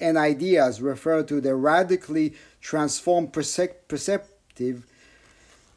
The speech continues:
in which one sees dependent arising of things, sees their impermanence, sees their lack of self-abiding, and has compassion for those who make investments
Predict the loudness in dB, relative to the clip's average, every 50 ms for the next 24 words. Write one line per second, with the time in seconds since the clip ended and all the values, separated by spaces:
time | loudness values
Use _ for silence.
0 | _ _ _ _ _ -4 -2 0 2 2 4 4 4 2 0 -4 -10 -10 -8 -8
1 | -6 -2 0 4 4 6 6 4 4 0 -2 -4 -2 -2 0 0 0 -2 -2 -6
2 | -8 -8 -10 -16 _ _ _ _ _ _ _ _ _ _ _ _ -20 -20 -20 -20
3 | -20 -14 -8 -6 -6 -6 -2 2 4 4 6 6 6 6 4 4 2 0 2 4
4 | 6 6 6 6 4 4 2 2 2 2 0 0 -2 -4 -2 -2 -2 -2 -2 -6
5 | -8 -12 -12 -10 -6 -2 0 0 0 0 2 2 2 2 2 0 -4 -8 _ -6
6 | -4 -4 -6 -4 -2 0 2 2 2 2 0 -2 -4 -6 -8 -10 -12 -16 -20 -14
7 | -10 -8 -4 -2 0 -2 0 2 2 2 4 2 2 2 2 2 2 2 0 -2
8 | -6 -8 -8 -8 -6 0 2 2 2 2 0 -2 -4 -2 2 4 4 4 4 2
9 | -2 -2 -2 -4 -6 -10 _ _ _ _ _ _ _ -4 -2 -2 -2 -2 0 2
10 | 4 4 2 2 -2 -8 -6 -6 -4 -4 -2 0 0 0 0 -2 -4 -4 -6 -6
11 | -6 -6 -6 -4 -2 0 0 0 0 -2 -4 -8 -6 -4 -2 0 2 2 2 0
12 | 0 -2 -2 -2 -2 0 2 2 2 2 2 -2 -4 -4 -2 -2 -2 -2 -4 -6